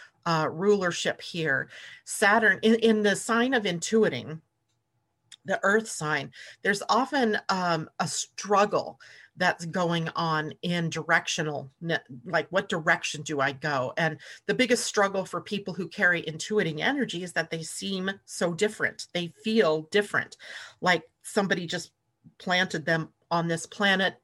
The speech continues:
but they don't really belong here. <laughs> So their lessons are all about learning to use their very powerful intuition to move themselves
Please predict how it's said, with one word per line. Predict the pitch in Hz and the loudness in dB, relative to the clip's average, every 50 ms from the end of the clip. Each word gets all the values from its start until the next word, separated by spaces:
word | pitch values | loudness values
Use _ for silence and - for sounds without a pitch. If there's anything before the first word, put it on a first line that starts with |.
| _ - | _ -4
but | 160 175 165 156 - - | 0 0 0 0 0 -2
they | 185 180 | -4 -2
don't | 147 135 180 160 - - | 0 2 2 2 2 0
really | - 175 165 156 | 0 0 0 0
belong | 151 127 156 156 160 165 170 185 190 | -2 -4 -4 -2 0 0 0 0 -2
here. | 165 170 160 143 - - 160 - - | -2 -4 -4 0 0 0 0 -2 -8
<laughs> | - - - - - - - - - - | -18 -18 -18 -18 -16 -18 -20 -20 -16 -14
So | - - 254 254 233 - 214 208 - - - 202 - - | -4 0 4 6 6 6 4 2 -2 -10 -16 -8 0 2
their | 254 302 262 294 | 4 4 6 6
lessons | 240 214 220 226 - 240 226 226 240 | 6 6 6 4 4 0 0 2 2
are | 233 - - | 2 2 4
all | 214 208 214 214 | 4 6 6 6
about | 208 208 190 180 - - | 6 6 4 2 2 2
learning | 190 190 190 190 190 | 0 0 0 0 -2
to | - 185 165 | -6 -8 -8
use | 160 190 202 208 208 - | -4 -2 -2 -2 0 0
their | 180 165 156 | 0 0 0
very | 151 175 180 185 185 180 175 170 - - - - _ _ | 0 2 2 2 2 2 -2 -6 -10 -16 -20 -20 _ _
powerful | - 202 196 190 190 190 - 185 - | 0 2 2 2 2 0 -2 -4 -2
intuition | - 196 185 170 - 190 165 196 330 370 - - - 185 170 165 180 190 - - - - _ _ | -2 -2 -4 -4 -6 -6 -2 -2 -2 0 0 0 2 0 0 -2 -4 -8 -12 -18 -20 -20 _ _
to | - 240 | 0 2
move | 220 208 202 226 240 247 247 240 208 | 2 4 4 6 4 4 4 2 2
themselves | 208 185 160 160 - - 180 151 147 151 151 - - | 2 2 2 -2 -2 0 2 2 2 0 -2 -4 -6